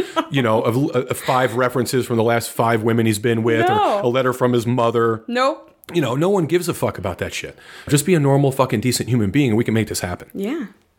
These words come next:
Speaker 2: Pretty simple. That's high maintenance. Stay alone.
Speaker 1: Yes.
Speaker 2: Stay in your house.
Speaker 1: Don't date ever.
Speaker 2: Yeah, I don't, yeah.
Speaker 1: <laughs> And certainly don't interact with a hot wife.
Speaker 2: Yeah, and not for nothing, I really do believe that in this situation, compared to, like, a single person's date, like a single guy meeting a single gal or vice versa,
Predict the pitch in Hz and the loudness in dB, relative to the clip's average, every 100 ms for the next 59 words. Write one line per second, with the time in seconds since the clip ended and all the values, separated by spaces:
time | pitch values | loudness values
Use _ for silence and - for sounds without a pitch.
0 | _ _ _ - 156 135 110 - 160 175 | _ _ _ 0 2 2 -2 0 0 2
1 | 180 180 185 190 202 - - - - _ | 2 4 2 2 0 -2 -12 -20 -20 _
2 | - - - 120 107 98 82 - _ - | -10 -4 2 4 4 2 -2 -10 _ -8
3 | 175 190 165 - 143 127 110 101 220 220 | 0 2 2 2 2 2 0 0 0 0
4 | 214 180 190 175 - 170 165 160 107 101 | -2 -2 0 0 0 0 2 2 0 0
5 | 110 - - 107 101 - 107 226 262 330 | 0 0 -2 -2 -6 -6 -4 -2 0 2
6 | 320 285 254 190 220 202 208 196 180 - | 2 2 0 0 2 0 -2 -2 -2 0
7 | - 214 311 202 170 180 233 - 160 165 | -2 0 2 2 2 0 0 2 2 2
8 | 190 185 175 226 185 180 160 160 147 151 | 0 0 0 2 2 2 2 2 2 2
9 | 156 160 127 117 113 - 135 127 131 147 | 2 0 0 0 -2 -4 0 2 2 0
10 | 165 165 170 175 170 165 117 139 135 143 | 0 2 2 2 0 0 0 2 2 2
11 | 123 104 104 - - 127 139 139 139 - | 2 2 0 -2 2 2 2 0 -2 -2
12 | 135 135 135 131 143 139 101 101 117 113 | 0 0 -2 0 0 0 -2 -2 -2 0
13 | 110 110 110 113 104 - 110 107 107 110 | 0 0 0 0 -2 -2 -2 0 0 2
14 | 110 92 110 104 110 110 143 | 0 2 0 0 -2 0 -2